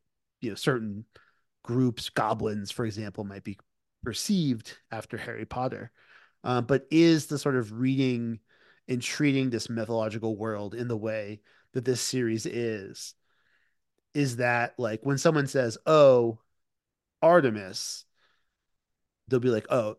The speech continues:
twelve-year-old girl. Oh, Dionysus, like,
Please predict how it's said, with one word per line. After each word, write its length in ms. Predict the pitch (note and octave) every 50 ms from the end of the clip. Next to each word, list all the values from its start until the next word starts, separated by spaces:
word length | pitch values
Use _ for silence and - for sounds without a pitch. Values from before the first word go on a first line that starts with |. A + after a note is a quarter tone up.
| _
twelve-year-old 480 | - - C3+ B2 A2+ A#2 A2+ G#2 G#2 G#2
girl. 360 | - - - - - A#2+ - _ _ _ _ _ _ _ _
Oh, 300 | - D3+ D3+ C#3+ C3 A#2+
Dionysus, 1000 | A#2 A#2 C#3 C3+ C3+ C3 B2 B2 B2+ A#2+ A#2 A2 - - G#2 G2+ F#2+ - - -
like, 360 | B2 A2 G2+ F#2+ G2 - -